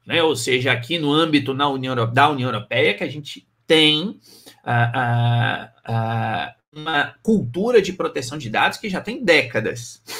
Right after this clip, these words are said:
Então, eles afirmam: as empresas apresentam solicitações de consentimento que são enganosas. Essa é a primeira premissa.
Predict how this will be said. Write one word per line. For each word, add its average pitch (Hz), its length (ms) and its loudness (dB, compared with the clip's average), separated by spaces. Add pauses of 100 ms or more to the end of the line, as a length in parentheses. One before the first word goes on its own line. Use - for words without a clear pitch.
(260)
Então, 233 180 -2
eles 220 180 -2
afirmam: 117 540 -4
as 160 160 0
empresas 165 800 -2 (420)
apresentam 196 800 0
solicitações 190 840 -2
de 175 60 -6
consentimento 170 640 -8
que - 80 -10
são 196 140 -6
enganosas. 147 760 -4
Essa 190 200 2
é - 20 0
a - 40 -6
primeira 175 280 -2
premissa. 143 520 -8